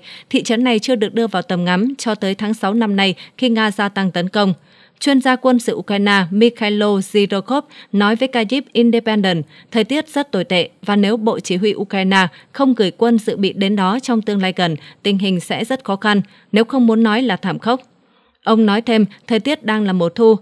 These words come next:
và người Nga hiểu rằng khi thời tiết thay đổi và không thể tổ chức hậu cần, cuộc tấn công của họ sẽ dừng lại. Vì vậy, trong khi thời tiết vẫn còn ổn, họ đang cố giành được nhiều lãnh thổ càng tốt. Quân đội Ukraine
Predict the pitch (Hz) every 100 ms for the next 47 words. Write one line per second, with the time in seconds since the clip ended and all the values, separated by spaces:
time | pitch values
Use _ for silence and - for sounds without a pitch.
0 | - 214 226 226 247 240 190 156 - 180
1 | 160 - 233 208 247 269 220 196 185 151
2 | 151 180 233 220 214 165 - 170 - 262
3 | 214 - 185 165 - - _ 220 196 208
4 | 240 254 240 196 165 180 170 - 165 -
5 | 196 180 175 - _ - _ 214 214 202
6 | 165 - 247 247 233 170 233 277 - 185
7 | 247 220 185 - 180 147 - - 214 208
8 | 220 220 196 233 247 208 190 - 208 196
9 | 190 233 220 151 - 170 185 247 - _
10 | _ _ _ _ _ _ _ _ _ -
11 | _ 262 247 226 214 226 220 214